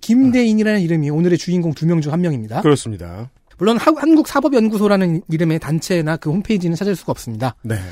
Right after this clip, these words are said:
Speaker 1: 자, 눈이 핑핑 돌아가니까 이 페이지에서 나가서 다른 메뉴를 들어가 보기로 합니다.
Speaker 2: 좋습니다. 다-, 다른 메뉴를 한번 봅시다.
Speaker 1: 아무거나 클릭해서 들어가셔도 하-,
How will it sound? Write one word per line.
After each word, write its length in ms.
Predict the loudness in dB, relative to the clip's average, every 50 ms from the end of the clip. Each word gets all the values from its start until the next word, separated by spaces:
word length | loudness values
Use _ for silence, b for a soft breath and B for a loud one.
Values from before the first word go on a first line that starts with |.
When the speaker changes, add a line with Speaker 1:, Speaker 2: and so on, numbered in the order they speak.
| -16 -20 -16
Speaker 1:
자, 220 | -4 -4 -4 -4 -4 -4
눈이 200 | 0 2 2 2 2
핑핑 280 | 2 0 0 0 0
돌아가니까 560 | 0 2 2 2 2 2 2 0 0 0 -2 -2 0
이 100 | -4 -4
페이지에서 480 | 0 0 0 2 2 2 0 0 0
나가서 220 | -2 -2 -4 -6 -6
다른 260 | -2 0 2 2 2
메뉴를 300 | 2 2 0 0 0 0
들어가 240 | 0 0 0 0 0
보기로 320 | -2 -2 -2 0 0 0
합니다. 340 | 0 0 2 0 0 0 0 _ -4
Speaker 2:
좋습니다. 540 | -2 -2 -2 0 -2 -2 -2 -2 -4 -8 -8 -8
다-, 200 | -4 -4 -4 -4
다른 280 | 0 0 2 2 4 4
메뉴를 220 | 4 4 4 4 4 4
한번 140 | 2 0 -2
봅시다. 500 | -8 _ -16 -18 -18 -18 -20 -20 -20 -20 -20 -20 _ -20 _ _ _ _ _ _ _ _ _ _ _ _
Speaker 1:
아무거나 400 | 0 2 2 4 4 6 4 4
클릭해서 360 | 4 2 0 0 0 -4 -6
들어가셔도 420 | -2 -2 0 2 2 2 0 0 -2
하-, 100 | -4